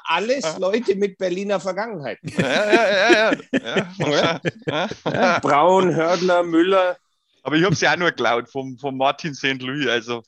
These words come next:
Speaker 2: von daher.
Speaker 1: Ja, genau, das stimmt.
Speaker 2: Ja, der hat ja immer gelbe Schläger gehabt.
Speaker 1: Ja, ja, da hast du recht.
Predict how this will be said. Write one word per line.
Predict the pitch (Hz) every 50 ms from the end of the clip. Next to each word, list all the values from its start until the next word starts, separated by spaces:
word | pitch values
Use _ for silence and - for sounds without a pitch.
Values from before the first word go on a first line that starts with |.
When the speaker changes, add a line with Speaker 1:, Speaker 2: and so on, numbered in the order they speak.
| _ _ _
Speaker 2:
von | - 123 113
daher. | - 117 123 127 117
Speaker 1:
Ja, | 98 104 104
genau, | 101 107 101 85 80 78 78 - _ _ _ _ -
das | 107 -
stimmt. | - - - 175
Speaker 2:
Ja, | - 139 - - - - -
der | 151 139
hat | 135 139
ja | 139 131 131
immer | 127 127
gelbe | - 127 120 123 123
Schläger | - 127 123 123 123
gehabt. | - 127 127 - _ - - - - - - - - -
Speaker 1:
Ja, | 98 87 85 90 - - - - - - - _ _ -
ja, | - 98 110 117 - - _ -
da | 95 98
hast | 104 113 - -
du | 117
recht. | 110 101 87 - -